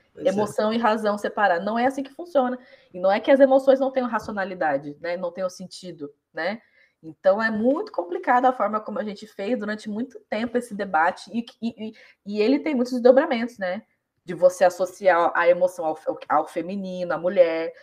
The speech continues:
Speaker 2: e a razão ao homem, ao masculino. Ih, a gente vai entrar em va-, a gente pode entrar em várias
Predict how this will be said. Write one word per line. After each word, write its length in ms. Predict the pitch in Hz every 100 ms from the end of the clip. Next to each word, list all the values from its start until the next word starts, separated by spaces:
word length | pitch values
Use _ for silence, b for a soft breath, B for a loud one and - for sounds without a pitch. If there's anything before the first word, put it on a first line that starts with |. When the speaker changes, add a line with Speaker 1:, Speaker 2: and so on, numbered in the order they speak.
| b
Speaker 2:
e 80 | -
a 60 | 165
razão 380 | 156 160 170 165
ao 160 | 196
homem, 340 | 196 180 175 170
ao 100 | 160
masculino. 720 | 156 - 202 196 170 170 190
Ih, 260 | 403 359
a 60 | 180
gente 260 | 175 196 220
vai 260 | 185 196
entrar 280 | 277 - 285
em 140 | 415 320
va-, 240 | 208 - - B
a 60 | 180
gente 140 | 185
pode 200 | - 190
entrar 240 | 247 254 254
em 60 |
várias 300 | 269 254 508